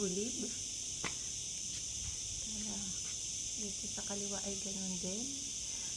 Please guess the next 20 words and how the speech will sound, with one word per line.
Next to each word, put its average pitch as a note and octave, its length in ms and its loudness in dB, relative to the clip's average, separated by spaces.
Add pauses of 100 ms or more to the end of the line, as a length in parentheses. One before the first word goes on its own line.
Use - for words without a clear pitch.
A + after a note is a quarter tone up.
(120)
So, - 160 0
dito B3+ 240 2 (160)
po A#3 80 4
ako A#3 160 0
sa A3 160 0
Spa-, G#3 400 2
sa G3+ 240 0
Spain G#3 480 2
ng G3 240 2
two A3+ 240 2
months. F3 400 2
Dinala F#3 400 2
ko F#3+ 80 2
ni F#3+ 160 2
amo F#3 320 2
dito F#3 240 2
ng F3 320 2
two F3+ 240 2
months. D#3+ 240 2 (800)
After F#3+ 320 0